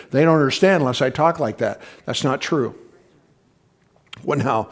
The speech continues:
they may be idiots, idiots, and <laughs> maybe they don't, but I'm just saying, you don't have to live that way. Are you with me?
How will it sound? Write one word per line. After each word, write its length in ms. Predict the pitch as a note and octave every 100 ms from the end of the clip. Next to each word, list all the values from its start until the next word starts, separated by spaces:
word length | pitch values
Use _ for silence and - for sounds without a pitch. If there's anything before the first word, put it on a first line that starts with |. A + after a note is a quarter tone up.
| -
they 120 | - D3+
may 160 | D3+
be 180 | C3+ A2+
idiots, 420 | A#2 C3 D3 - -
idiots, 460 | C3+ D3 C#3+ - -
and 200 | A#2 - -
<laughs> 160 | - -
maybe 260 | D3 D3+
they 180 | D3 C#3+
don't, 380 | B2+ D3 E3 A#2+
but 100 | B2+
I'm 140 | C3+ C#3+
just 200 | C#3+ -
saying, 340 | D#3 C#3+ C3 - -
you 140 | - D3
don't 220 | E3+ D#3
have 280 | C#3+ E3+ -
to 80 | E3
live 400 | D3 F3 F#3+ C#3+
that 300 | A#2+ - G#2
way. 400 | F#2 D#2+ - - _ _ _ _ _ _ -
Are 120 | C3+
you 120 | C3
with 260 | C3+ C3+ G2
me? 200 | E2